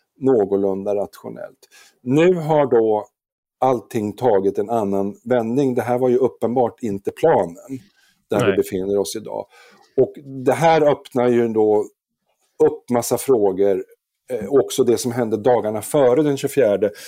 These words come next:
Speaker 1: bland annat det här då, eh, mycket märkliga spektaklet, det här mötet då, T V-sända mötet i det ryska säkerhetsrådet.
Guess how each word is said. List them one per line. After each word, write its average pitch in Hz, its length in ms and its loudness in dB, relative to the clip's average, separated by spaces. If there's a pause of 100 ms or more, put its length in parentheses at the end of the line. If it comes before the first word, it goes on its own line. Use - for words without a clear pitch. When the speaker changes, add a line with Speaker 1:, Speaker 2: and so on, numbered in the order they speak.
(260)
Speaker 1:
bland 127 200 2
annat 110 240 0
det 113 80 -2
här 101 220 2
då, 101 400 -4
eh, - 340 -16
mycket 131 260 0
märkliga 123 840 2 (200)
spektaklet, - 880 -2 (260)
det 113 100 2
här 98 200 -2 (380)
mötet 110 520 -2 (140)
då, 95 360 -2 (100)
T 120 140 2
V-sända 98 440 -6
mötet 104 400 -12
i 101 40 -4
det 98 100 -6
ryska 104 300 -6
säkerhetsrådet. 117 960 -6